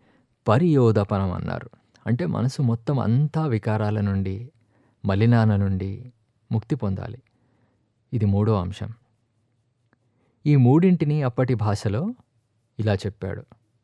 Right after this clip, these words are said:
సబ్బ పాపస్స అకరణం, జీవితంలో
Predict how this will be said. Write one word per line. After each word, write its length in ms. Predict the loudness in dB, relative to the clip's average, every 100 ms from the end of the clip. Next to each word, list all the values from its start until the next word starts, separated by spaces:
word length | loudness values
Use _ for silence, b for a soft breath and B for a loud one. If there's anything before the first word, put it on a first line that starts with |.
| _ _ _ -8
సబ్బ 320 | -6 -2 -2
పాపస్స 560 | -2 -4 -4 -6 -6 -8 -6
అకరణం, 560 | -6 -2 -2 -2 -2 -2 -6 _ _ _ _ _ _
జీవితంలో 680 | -6 -2 -2 0 2 2 0